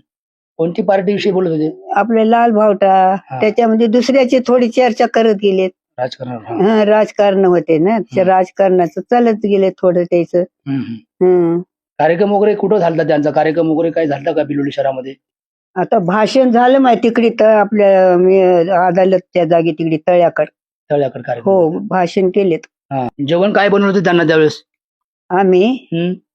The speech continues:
Speaker 2: वरण, भात,
Speaker 1: हम्म.
Speaker 2: भाजीपाले, दुसरे तरकारीचे,
Speaker 1: हम्म.
Speaker 2: भाकरी माय,
Speaker 1: फक्त एक
Speaker 2: पोळ्या केल्या नाही, काही नाही
Speaker 1: एक
Speaker 2: आपण.
Speaker 1: टाइम, एक टाइम आलते का जेवण?
Speaker 2: अं?
Speaker 1: किती, एकच टाइम जेवलेत का? किती टाइम आलते?
Speaker 2: मी ने एक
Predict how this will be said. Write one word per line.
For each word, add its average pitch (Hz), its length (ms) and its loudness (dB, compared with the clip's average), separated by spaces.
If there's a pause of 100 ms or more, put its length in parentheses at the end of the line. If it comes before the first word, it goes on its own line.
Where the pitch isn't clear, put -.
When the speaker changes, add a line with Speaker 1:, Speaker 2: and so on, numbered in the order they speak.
(160)
Speaker 2:
वरण, 220 640 2
भात, 214 720 0 (360)
Speaker 1:
हम्म. 135 500 -6
Speaker 2:
भाजीपाले, 190 760 0
दुसरे 180 600 -2
तरकारीचे, 170 1040 -2
Speaker 1:
हम्म. 123 280 -6 (580)
Speaker 2:
भाकरी 208 500 -2
माय, 143 200 0 (220)
Speaker 1:
फक्त 143 200 -8
एक 165 60 2
Speaker 2:
पोळ्या 190 300 2
केल्या 190 280 2
नाही, 196 140 2
काही 185 240 0
नाही 170 360 2
Speaker 1:
एक 175 60 0
Speaker 2:
आपण. 143 100 -2
Speaker 1:
टाइम, 180 180 0
एक 165 240 -4
टाइम 185 200 0
आलते 156 200 0
का 151 100 0
जेवण? 165 360 -2 (420)
Speaker 2:
अं? 214 280 2
Speaker 1:
किती, 180 400 -4
एकच 185 240 0
टाइम 226 160 2
जेवलेत 202 280 4
का? 240 80 4
किती 202 200 0
टाइम 196 220 0
आलते? 143 420 -4
Speaker 2:
मी 220 300 2
ने 254 380 2
एक 247 300 4